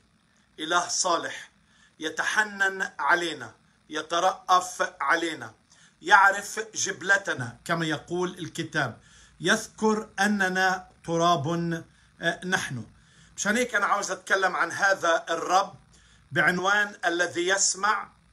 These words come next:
ويستجيب. نعم، في كتير من الناس في هذه الأيام أصيبت في حالة خذلان بسبب التوقعات الكثيرة، بسبب أمور عم بيشعروا كأنه الله،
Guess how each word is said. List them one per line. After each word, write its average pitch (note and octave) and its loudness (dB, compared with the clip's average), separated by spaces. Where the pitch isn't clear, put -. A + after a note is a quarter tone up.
ويستجيب. E3 0
نعم، D#3+ 2
في F#3 -8
كتير A#3 -2
من F#3 -6
الناس G3 2
في F3 -6
هذه F#3 2
الأيام F#3 0
أصيبت F#3 0
في - -8
حالة G3 0
خذلان F3 2
بسبب A#3 4
التوقعات F#3 4
الكثيرة، F3+ -2
بسبب A3 2
أمور F#3 0
عم E3+ 0
بيشعروا G3+ 0
كأنه G3 -2
الله، G3 2